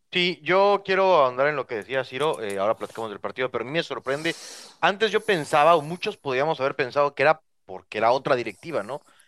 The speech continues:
Pero es increíble que parece que es institucional que no puedas tener a tu equipo a tiempo. Ni modo que Cruz Azul se haya enterado quince días antes cuando empezaba el torneo. Y si esto es, es para fecha tres y lo anuncian para,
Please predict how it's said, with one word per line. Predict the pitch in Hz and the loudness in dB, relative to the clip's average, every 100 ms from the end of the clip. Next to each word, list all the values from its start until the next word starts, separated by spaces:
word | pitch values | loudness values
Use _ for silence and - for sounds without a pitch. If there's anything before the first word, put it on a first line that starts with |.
| _ | _
Pero | 107 127 | -8 -6
es | |
increíble | 208 202 139 147 170 | -6 -2 0 2 0
que | 165 127 | -2 -4
parece | - 117 131 | -2 -2 -2
que | 139 | -6
es | 147 - | -8 -8
institucional | 156 - 113 107 95 101 117 139 | -18 -16 -16 -14 -12 -8 -6 -6
que | 113 | -6
no | 117 | -8
puedas | 131 147 143 | -6 -2 -2
tener | - 107 143 - _ _ _ - | -4 -10 -8 -10 _ _ _ 0
a | 135 - | 0 0
tu | - 127 | -4 0
equipo | 131 - 160 175 - 190 196 _ _ _ _ _ | 0 0 -4 -4 2 0 0 _ _ _ _ _
a | 101 | -14
tiempo. | 90 - 147 208 185 113 _ _ _ _ | -14 -6 -4 -4 -10 -16 _ _ _ _
Ni | 117 | -6
modo | 147 220 185 | 4 4 4
que | 139 | 0
Cruz | 143 | -4
Azul | 127 180 | -6 -4
se | |
haya | 180 | -2
enterado | 180 139 147 143 | 0 2 2 2
quince | 156 151 127 | -6 -6 -2
días | 135 | -2
antes | 139 131 123 | -2 -6 -12
cuando | - 127 135 123 _ _ _ | -8 -4 -4 -4 _ _ _
empezaba | 117 110 117 139 135 | -6 -2 2 4 2
el | 131 | 0
torneo. | 143 110 151 120 - - | -6 -4 0 -2 -4 -18
Y | - 165 | -10 -8
si | - 160 190 | -8 2 4
esto | 220 - 220 | 4 4 2
es, | 220 - _ _ _ | 2 -2 _ _ _
es | 175 | -8
para | - 214 160 | 2 4 4
fecha | 196 196 196 | 2 2 2
tres | 180 185 190 | 2 0 0
y | 170 | -2
lo | 143 | -4
anuncian | 160 185 190 | -4 -4 -4
para, | 156 123 | -2 -4